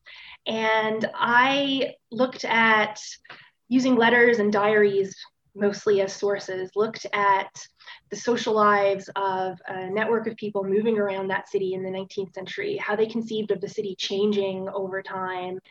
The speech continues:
how they saw themselves as part of a larger British or Irish world, how they made use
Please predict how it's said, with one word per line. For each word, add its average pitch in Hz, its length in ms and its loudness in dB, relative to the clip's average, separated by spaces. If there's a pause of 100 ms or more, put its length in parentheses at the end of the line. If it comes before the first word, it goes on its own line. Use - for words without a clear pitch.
(160)
how 202 640 4 (160)
they 190 580 -2 (160)
saw 208 240 0
themselves 196 600 -4
as 202 220 -4
part 208 180 -4
of 190 80 -2
a 196 40 0
larger 202 380 0
British 269 420 0
or 214 160 -2
Irish 247 440 4
world, 202 600 4 (280)
how 202 260 2
they 196 760 2
made 214 300 4
use 226 460 -2